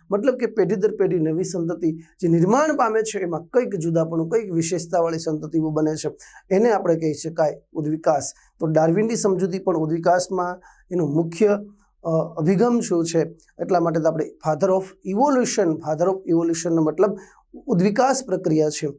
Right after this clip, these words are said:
બરાબર? એના પિતા તરીકે આપણે ડાર્વિનને બિરુદ આપેલું છે, બરાબર? હવે જોઈએ આગળ.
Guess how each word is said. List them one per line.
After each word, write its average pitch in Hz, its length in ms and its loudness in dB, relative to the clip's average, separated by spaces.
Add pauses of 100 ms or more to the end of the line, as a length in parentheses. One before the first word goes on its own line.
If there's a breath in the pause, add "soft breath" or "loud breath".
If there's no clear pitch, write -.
(320 soft breath)
બરાબર? 185 320 2
એના 151 140 2
પિતા 180 400 -4
તરીકે 175 280 -2
આપણે 160 180 0
ડાર્વિનને 151 480 -2
બિરુદ 143 320 -4
આપેલું 131 360 -4
છે, 135 140 -6
બરાબર? 208 340 2
હવે 196 180 4
જોઈએ 220 200 2
આગળ. 220 260 2